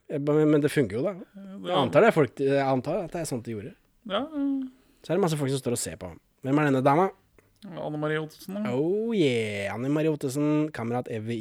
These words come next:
Speaker 1: i Kosmetikkrevolusjonen, som er episode tolv av denne podcasten. En film jeg husker som bedre og bedre, men jeg er ikke sikker på om det stemmer.
Speaker 2: Den var veldig dårlig, men den har veldig mange gøye ideer. Bare forferdelig gjennomført.
Speaker 1: Ja, du, nå har jo du møtt henne da, men,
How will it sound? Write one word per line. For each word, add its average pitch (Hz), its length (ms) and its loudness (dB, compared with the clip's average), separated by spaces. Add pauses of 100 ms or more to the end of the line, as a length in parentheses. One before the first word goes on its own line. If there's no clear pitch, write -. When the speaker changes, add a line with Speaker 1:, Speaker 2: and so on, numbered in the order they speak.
Speaker 1:
i 107 100 -8
Kosmetikkrevolusjonen, 117 960 -6
som 117 160 -8
er 101 80 -8
episode 95 320 -12
tolv 104 320 -8
av 101 160 -10 (560)
denne 104 240 -8
podcasten. 123 500 2 (500)
En 147 160 -2
film 123 200 -2
jeg 139 140 -2
husker - 380 -4
som 165 120 0
bedre 147 260 2
og 139 60 -2
bedre, 123 200 0
men 175 120 -2
jeg 117 60 -8
er - 40 -12
ikke 220 140 -4
sikker - 180 -6
på 117 60 -4
om - 40 -2
det 117 60 -8
stemmer. 143 300 -2 (400)
Speaker 2:
Den 147 240 -4
var 233 240 0
veldig 185 320 -4
dårlig, 180 320 0
men 190 120 -2
den 190 200 -4
har 175 320 2
veldig 156 520 -2
mange 143 360 -2 (560)
gøye 147 340 0
ideer. 135 320 -8 (420)
Bare 143 320 -2
forferdelig 135 880 -6
gjennomført. 131 420 -10 (560)
Speaker 1:
Ja, 120 120 -8
du, 120 140 -6
nå 131 140 2
har 131 140 2
jo 123 80 0
du 120 100 2
møtt - 220 -6
henne 139 180 2
da, 123 80 0
men, 123 220 0